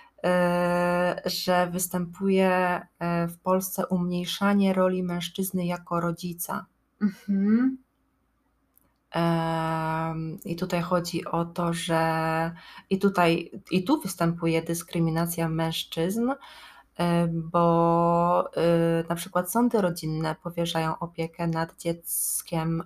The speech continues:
Speaker 1: ojcu tylko, e, w czterech i pół procentach przypadków.
Speaker 2: Mhm.
Speaker 1: Nie? To też
Speaker 2: Mhm.
Speaker 1: jest takie trochę
Speaker 2: No, to mi się też kojarzy z takim, ponieważ jest w naszej kulturze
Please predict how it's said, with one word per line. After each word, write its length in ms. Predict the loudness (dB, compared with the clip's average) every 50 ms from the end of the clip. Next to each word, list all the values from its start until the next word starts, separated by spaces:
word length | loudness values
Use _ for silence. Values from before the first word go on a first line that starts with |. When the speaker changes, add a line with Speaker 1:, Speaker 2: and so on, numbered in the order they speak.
| _ -2
Speaker 1:
ojcu 540 | 0 0 0 -2 -4 -6 -4 0 0 0 0
tylko, 1000 | -2 -4 -2 0 0 0 -2 -4 -8 -2 2 6 8 8 8 8 6 4 2 -10 -20 -20 -20 -20 -20 -20 -20 -20 _ _ 0
e, 200 | 2 2 2 0
w 220 | -2 -4 -10 -8
czterech 680 | -10 -10 -4 4 6 8 8 8 6 4 2 -2 -6 -4
i 120 | -4 -4 -4
pół 300 | 0 4 4 4 4 4
procentach 800 | 2 0 0 0 0 -4 -2 -2 -2 -2 -2 -4 -6 -6 -8
przypadków. 960 | -10 -10 -8 -8 -10 _ -4 -2 -2 -4 -6 -18 -20 -20 -20 -18 -20 -20 -20 _ _ 2
Speaker 2:
Mhm. 680 | 2 2 4 4 4 4 4 4 4 2 0 -2 -6 -10 _ _ _ _ _ _ _ _ _ _ _ _ _ _ _ -10
Speaker 1:
Nie? 400 | -8 -6 -4 -4 -4 -4 -4 -6 -6
To 60 | -6 -8
też 100 | -6 -4
Speaker 2:
Mhm. 180 | -2 -2 0
Speaker 1:
jest 200 | -2 -2 -4 -8
takie 240 | -12 -16 -14 -16 -18
trochę 580 | -16 -14 -16 -16 -12 -8 -6 -4 -4 -4 -6 -8 -12 _ _ _ _ _ _ _ _ _ -20 -20 -18 -18 -12 -2 0
Speaker 2:
No, 220 | 0 2 2 2
to 140 | 0 2 0
mi 140 | 0 2 0
się 80 | -2
też 180 | -4 -4 -6 -4
kojarzy 340 | -2 -2 0 0 0 -2 -4
z 60 | -6
takim, 360 | -6 -4 0 2 2 2 2 0 -8 -14 -16 _
ponieważ 400 | 0 0 2 2 2 0 0 0
jest 140 | 0 -2 -2
w 40 | -2
naszej 260 | -2 -2 0 -2 0
kulturze 580 | 2 0 0 2 0 0 2 4 4 2 2